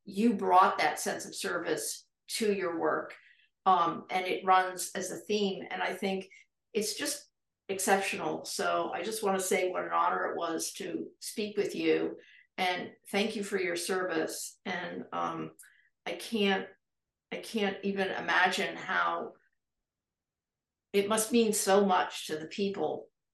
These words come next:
in your area that you have s-, created the powwow, and that it's open to, um, Native Americans and others who would just want to open up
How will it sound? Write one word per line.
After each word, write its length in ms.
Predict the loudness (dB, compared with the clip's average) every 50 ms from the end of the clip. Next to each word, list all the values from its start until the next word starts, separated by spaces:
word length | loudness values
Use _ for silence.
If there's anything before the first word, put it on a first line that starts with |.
| _ _ _ _ _ _ _ _ _ _ _ _ _ -12
in 120 | -10 -8 -6
your 180 | -4 -4 -4 -2
area 540 | 0 0 0 0 0 0 0 0 -2 -4 -6 -8 -16 _ _ _ -8
that 140 | -8 -6
you 100 | -4 -4
have 120 | -4 -4 -4
s-, 340 | -4 -4 -6 -6 -8 -12 _ _ _ _ _ _ _ _ -14
created 480 | -10 -6 -4 -2 -2 -2 -2 -4 -6 -8
the 80 | -10
powwow, 640 | -6 -2 0 2 2 2 2 2 2 2 2 0 -2 -6 -8 -6
and 300 | -4 -4 -4 -4 -6 -6 -4
that 180 | -2 0 0 0
it's 180 | -2 -4 -4 0
open 480 | 4 4 4 4 2 -2 -6 -8 -8 -8 -6 -6
to, 360 | -4 -4 -4 -4 -4 -4 -6 -8 -12 -20 -20 -20 _ _ _ _ _ _ _ -8
um, 440 | -6 -6 -4 -6 -6 -8 -10 -12 -16 _ _ _ _ _ -8
Native 340 | -6 -4 -4 -2 -4 -4 -4
Americans 680 | -4 -2 0 0 0 0 -2 -4 -6 -6 -6 -8 -8 -6 -6
and 300 | -6 -6 -6 -8 -12 -16 -4 2 4
others 420 | 4 6 6 4 4 2 0 -2
who 140 | -4 -6 -6
would 120 | -6 -6
just 280 | -4 -4 -4 -4 -4 -4
want 240 | -4 -4 -2 -4 -4
to 380 | -6 -6 -6 -4 -4 -4 -4 -6 -6 -2
open 360 | 0 0 0 0 0 -2 0
up 280 | 2 2 2 0 0